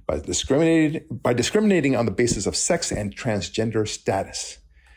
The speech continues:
Okay. <laughs> So, uh, no, no, equal protection would not apply here. This is about capacity. Uh, and this same, I'm sure this complaint says nothing, uh, about the comparison that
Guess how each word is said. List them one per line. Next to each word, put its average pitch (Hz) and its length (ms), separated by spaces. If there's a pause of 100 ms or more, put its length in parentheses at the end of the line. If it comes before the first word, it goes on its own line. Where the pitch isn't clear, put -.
(760)
Okay. - 360
<laughs> - 40 (920)
So, - 200 (1900)
uh, 127 600 (200)
no, 139 320 (440)
no, 107 260
equal 147 240
protection 123 580
would 98 140
not 110 200
apply 104 380
here. 92 320
This 117 220
is 113 140
about 101 360
capacity. 139 880 (560)
Uh, 107 380
and 120 380
this 127 180
same, 139 340
I'm 123 140
sure 147 240
this 110 140
complaint 101 320
says - 260
nothing, 113 680
uh, 104 220
about 104 220
the - 60
comparison 113 680
that 104 260